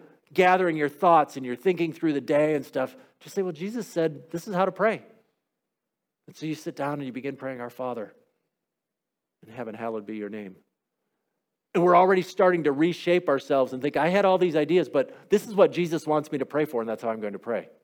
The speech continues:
Another way you might do it is simply use it as a framework for your prayers.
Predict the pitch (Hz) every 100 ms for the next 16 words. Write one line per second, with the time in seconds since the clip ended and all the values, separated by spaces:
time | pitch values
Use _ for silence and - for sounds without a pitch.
0 | _ _ _ _ _ _ _ _ _ _
1 | _ _ _ _ _ _ _ _ _ -
2 | 185 226 254 202 190 180 165 156 170 220
3 | 139 127 135 143 135 147 143 - 190 156
4 | 151 147 175 156 143 131 113 - 139 127
5 | 107 101 - 104 95 - 90 80 -